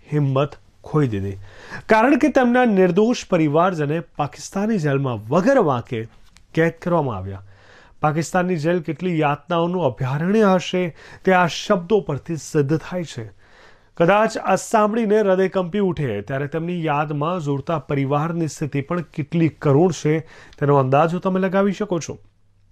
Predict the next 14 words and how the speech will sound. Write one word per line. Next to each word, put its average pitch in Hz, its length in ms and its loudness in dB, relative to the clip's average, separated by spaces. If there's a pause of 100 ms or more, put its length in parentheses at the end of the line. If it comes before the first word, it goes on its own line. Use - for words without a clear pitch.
(280)
આ 139 140 4
દુઃખ 143 380 0 (440)
ખૂબ 214 380 2
અસહ્ય 143 600 0 (120)
છે. 139 140 -14 (460)
દુશ્મન 240 320 4
દેશ 330 300 4
પોતાના 269 340 4
સ્વજનોને 226 600 2
લઈ 190 120 6
જાય 208 240 2
અને 180 140 -2
ત્યાં 190 360 -4
અપાતી 151 720 -4